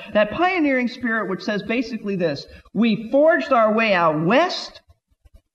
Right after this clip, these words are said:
We've come from another country, and our,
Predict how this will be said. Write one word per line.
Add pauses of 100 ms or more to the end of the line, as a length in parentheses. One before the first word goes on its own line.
(380)
We've
come
from
another
country,
and
our,